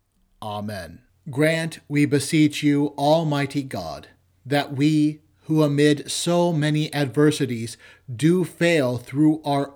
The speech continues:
own infirmities, may be restored through the passion and intercession of your only begotten Son, who lives and reigns with you and the Holy Spirit,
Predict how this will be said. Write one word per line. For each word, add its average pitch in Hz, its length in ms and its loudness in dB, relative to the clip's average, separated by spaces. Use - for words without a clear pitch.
own 175 400 -2
infirmities, 143 960 -4
may 147 200 2
be 165 320 2
restored 170 800 0
through 151 160 0
the 143 100 0
passion 160 600 -4
and 135 320 -10
intercession 151 920 -2
of 147 200 -2
your 147 260 2
only 151 320 2
begotten 135 640 -2
Son, 123 540 -4
who 156 240 4
lives 160 460 4
and 147 340 -2
reigns 147 420 2
with 131 240 -2
you 165 300 4
and 147 260 -2
the 139 120 0
Holy 170 300 -2
Spirit, 113 520 -6